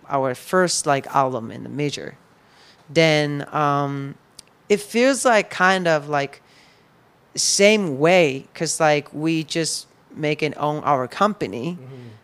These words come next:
Speaker 1: Then, like, uh, we moved to, like, American level completely.
Speaker 2: Yeah.
Speaker 1: So it feels like kind of, you know, we're just standing on the start line right now.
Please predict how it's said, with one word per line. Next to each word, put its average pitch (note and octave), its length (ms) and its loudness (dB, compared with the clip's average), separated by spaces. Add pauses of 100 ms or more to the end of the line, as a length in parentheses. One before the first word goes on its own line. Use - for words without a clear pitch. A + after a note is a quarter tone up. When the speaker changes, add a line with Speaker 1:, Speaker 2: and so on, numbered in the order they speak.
(120)
Speaker 1:
Then, C#3+ 460 -2
like, C3+ 400 -2
uh, C3 280 2
we C#3 200 -2
moved D3 420 -4
to, D#3 140 -4
like, C3 340 -2
American C3 640 -4 (300)
level D3 580 2 (400)
completely. D#3 800 -4
Speaker 2:
Yeah. A#2 200 -16 (460)
Speaker 1:
So F#3+ 240 2
it F3+ 80 -2
feels A#3+ 420 -4
like G3+ 220 0
kind F3+ 220 -4
of, D3+ 140 -10 (400)
you D#3+ 140 -6
know, D3 140 -4
we're D#3 140 -4
just D#3+ 360 -4
standing E3+ 460 -2
on D3 160 -2
the C3 80 -6
start - 400 4
line G#2 320 -6
right - 240 -10
now. - 260 -8